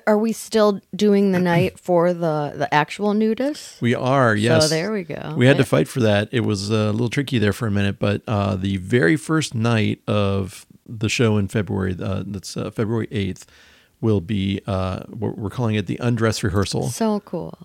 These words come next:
Speaker 2: Yeah, it's gonna be neat. So everybody there will be, uh, all of the, uh, audience, I should say, will be disrobed. The staff and stuff will have to stay
Speaker 1: Okay,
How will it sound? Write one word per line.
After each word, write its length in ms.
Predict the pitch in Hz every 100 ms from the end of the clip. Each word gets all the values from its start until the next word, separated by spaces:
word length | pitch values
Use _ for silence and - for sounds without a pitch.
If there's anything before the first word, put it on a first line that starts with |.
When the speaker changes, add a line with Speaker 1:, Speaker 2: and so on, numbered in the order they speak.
| -
Speaker 2:
Yeah, 560 | 302 330 - 123 - -
it's 100 | - -
gonna 140 | 147
be 100 | 123
neat. 240 | 117 110 -
So 280 | 110 104
everybody 460 | - 120 123 117 127
there 180 | 113 113
will 140 | 117
be, 400 | 104 110 107 107 127
uh, 440 | 113 101 95 107 104
all 180 | - 113
of 100 | 101
the, 260 | 107 98 95 - _ _ _ -
uh, 360 | 104 92 90 -
audience, 460 | 123 110 101 90
I 40 | 107
should 160 | 120
say, 140 | - 104
will 120 | 92
be 120 | 87
disrobed. 500 | 95 - 107 95 87
The 60 | 107
staff 380 | - 110 95 -
and 80 |
stuff 320 | 107 - 131 -
will 240 | 131 110 - - _ _ _ _ _ _
have 160 | 120 -
to 100 | -
stay 180 | -
Speaker 1:
Okay, 120 | 185